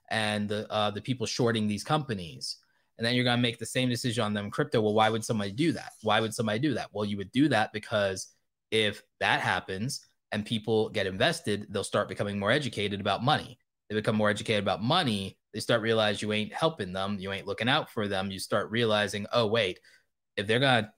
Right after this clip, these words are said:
tax unrealized capital gains, that won't just affect rich people. That'll affect me too." They can't just target the rich. They'll write the law and that'll affect me too, because I got into GameStop I got into A M C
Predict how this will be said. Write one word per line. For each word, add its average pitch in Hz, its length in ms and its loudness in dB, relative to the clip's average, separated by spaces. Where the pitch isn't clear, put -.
tax 107 360 2
unrealized 110 440 2
capital 101 280 0
gains, 107 360 0
that 101 160 0
won't 131 160 -2
just 117 160 -6
affect - 240 -4
rich 82 180 -8
people. 107 220 -4
That'll 98 240 2
affect - 240 -4
me 107 120 -2
too." - 380 -4
They 110 80 -10
can't 117 240 -4
just 113 220 -2
target 104 260 0
the 92 80 -18
rich. 117 460 -2
They'll 104 340 0
write 107 260 0
the 107 60 -8
law 113 480 4
and 101 120 -4
that'll 120 200 6
affect 104 300 -2
me 92 100 -8
too, 107 480 0
because 107 400 2
I 107 60 2
got 107 160 4
into 101 140 -4
GameStop 104 640 0
I 107 60 -8
got 107 140 2
into - 220 -6
A 98 120 0
M 92 100 -4
C 107 580 0